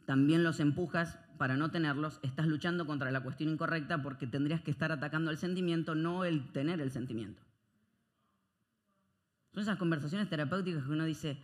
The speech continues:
"Wow, por esto vengo pagando". <laughs>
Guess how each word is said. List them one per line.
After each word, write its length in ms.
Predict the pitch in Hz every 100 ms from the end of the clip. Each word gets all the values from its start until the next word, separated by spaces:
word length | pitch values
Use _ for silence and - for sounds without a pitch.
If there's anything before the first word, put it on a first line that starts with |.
| - _ -
"Wow, 960 | 101 110 127 123 113 104 - 147 - - - _ _ _ -
por 140 | 143
esto 160 | 151 156
vengo 200 | 147 135
pagando". 380 | 117 113 98 110 - -
<laughs> 640 | 147 247 143 202 135 -